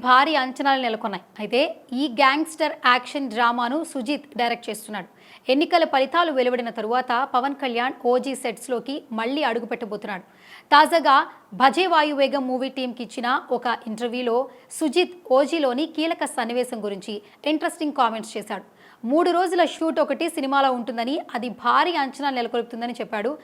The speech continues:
కానీ ఈ సీక్వెన్స్ చూసి ఎగ్జైట్ అయిన పవన్ కళ్యాణ్ గారు తన బెస్ట్ ఇవ్వాలని డిసైడ్ అయ్యారట.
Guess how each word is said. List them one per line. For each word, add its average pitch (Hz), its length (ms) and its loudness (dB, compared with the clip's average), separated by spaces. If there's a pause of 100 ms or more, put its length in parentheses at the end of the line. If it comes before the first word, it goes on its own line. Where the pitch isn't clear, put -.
(180)
కానీ 254 180 2 (120)
ఈ - 20 0 (120)
సీక్వెన్స్ 269 460 -6
చూసి 240 220 -6 (420)
ఎగ్జైట్ 254 340 -2
అయిన 277 180 -2
పవన్ 262 240 -2
కళ్యాణ్ 247 380 -2
గారు 254 120 0 (140)
తన 247 120 -2 (140)
బెస్ట్ 226 300 -6
ఇవ్వాలని 247 380 0
డిసైడ్ 220 260 -4
అయ్యారట. 196 260 -8